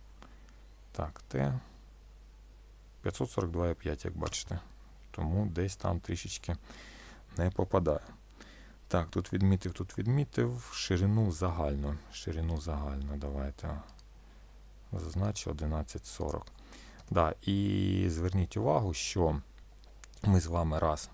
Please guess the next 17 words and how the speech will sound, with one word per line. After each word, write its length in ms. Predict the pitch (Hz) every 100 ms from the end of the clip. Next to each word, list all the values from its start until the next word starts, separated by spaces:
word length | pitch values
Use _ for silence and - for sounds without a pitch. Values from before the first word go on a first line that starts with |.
| -
поміняли 600 | 82 78 80 76 76 80
стиль 300 | - - 87
нашої 460 | 78 80 78 - 76
розмірної 520 | 76 82 78 76 78
лінії, 380 | 110 147 156 165 - - - -
і 220 | 90 78 87
він 300 | 87 117 101
вже, 360 | 80 92 98 110 - -
е, 380 | - 87 82 80 -
тобто 260 | 85 -
ми 240 | 85 82 90 -
раз 380 | 104 87 80 - -
її 220 | 80 78
налаштували, 760 | 80 82 - - 78 80 98 120 - - - -
потім 460 | - 90 - 78 101 - - 185 98 -
примінили 640 | 85 82 82 78 76 76
стиль 320 | - - 80